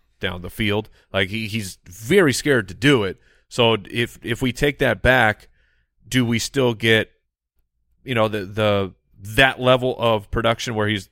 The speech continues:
where Davante Adams is the wide receiver three on the season? And on top of that, you just, you had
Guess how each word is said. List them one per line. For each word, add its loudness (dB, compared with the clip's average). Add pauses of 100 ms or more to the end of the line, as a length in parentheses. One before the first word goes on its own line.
where -4
Davante -4
Adams -4
is -10
the -12
wide -4
receiver -10
three -4
on -6
the -12
season? -6 (500)
And 0 (100)
on -4 (120)
top 2
of -2
that, 0 (320)
you -2
just, -4
you 2
had 0